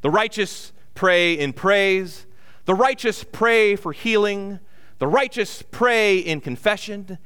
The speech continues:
and the righteous pray in action. Brethren, the righteous pray. Let us pray.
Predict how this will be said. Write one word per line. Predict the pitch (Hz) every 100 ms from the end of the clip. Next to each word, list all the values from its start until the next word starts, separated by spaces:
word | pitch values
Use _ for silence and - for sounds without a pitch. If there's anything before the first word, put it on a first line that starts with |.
| - - -
and | 147
the |
righteous | 143 180 233 226 127 - - - - -
pray | - 226 160 113 104 98 - -
in | 143
action. | - 175 165 139 113
Brethren, | 120 214 208 208 202 180 - - -
the | 113
righteous | 113 233 - 113 - - - - - - - -
pray. | 160 139 80 69 - - - - - - -
Let | 87
us | 92
pray. | - 113 87